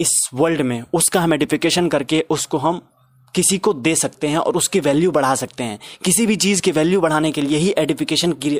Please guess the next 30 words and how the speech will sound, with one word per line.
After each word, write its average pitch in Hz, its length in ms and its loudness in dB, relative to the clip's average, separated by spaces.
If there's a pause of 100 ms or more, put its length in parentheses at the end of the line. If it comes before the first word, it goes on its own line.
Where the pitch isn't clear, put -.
करी 135 180 -2
जाती 113 280 -10
है। 110 200 -20 (760)
जैसे 156 260 0
कि 180 220 0 (100)
नेटवर्क 165 220 2
मार्केटिंग 156 340 0
में 165 80 2
एडिफिकेशन 160 500 -2
करी 151 160 -4
जाती 143 240 -2
है 160 60 0
अपलाइन 156 420 -2
की, 156 260 -2 (200)
ताकि 170 360 0 (320)
उनकी 190 280 0
जो 170 200 0 (300)
एक्चुअल 214 340 0
वैल्यू 156 320 2
है 135 120 0 (140)
वो 180 100 2
बताया 160 360 2
जाए 170 140 -2
सामने 147 320 -2
वाले 143 180 0
को, 170 140 -2
ताकि 156 300 -2
उनको 175 400 0 (280)
वो 185 80 2
रिस्पेक्ट 180 460 -2